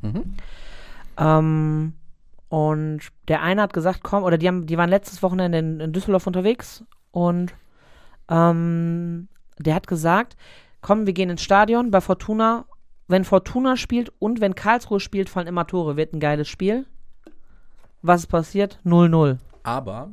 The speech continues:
Speaker 1: es war ein null null der besseren Sorte.
Speaker 2: <laughs>
Speaker 1: Das gibt es ja auch.
Speaker 2: Wir machen das, äh, Phrasenschwein, ist heute noch nicht im Einsatz wieder.
Speaker 1: Ja.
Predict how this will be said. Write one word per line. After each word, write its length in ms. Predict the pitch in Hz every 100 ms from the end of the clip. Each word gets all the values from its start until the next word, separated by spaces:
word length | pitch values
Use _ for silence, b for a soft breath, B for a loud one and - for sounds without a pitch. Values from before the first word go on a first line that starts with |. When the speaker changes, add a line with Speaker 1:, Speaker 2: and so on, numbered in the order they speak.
| 156 - - - - - - - - - -
Speaker 1:
es 240 | 92 -
war 120 | 120
ein 160 | 143 123
null 180 | 120 117
null 220 | 123 156
der 140 | 131
besseren 460 | 107 135 - 90 85
Sorte. 340 | 82 185 - 190
Speaker 2:
<laughs> 420 | 208 - 190 -
Speaker 1:
Das 220 | 113 113
gibt 180 | 160 165
es 140 | 147
ja 140 | 135 127
auch. 260 | 135 90 -
Speaker 2:
Wir 160 | 165 202
machen 340 | 226 285 233
das, 240 | 214 208
äh, 160 | 226 202
Phrasenschwein, 720 | 196 202 240 247 240 240 240
ist 160 | 202 220
heute 260 | 247 262
noch 160 | 226 208
nicht 160 | 254
im 140 | 294 277
Einsatz 480 | 269 277 285 302 254
wieder. 180 | 247
Speaker 1:
Ja. 160 | 277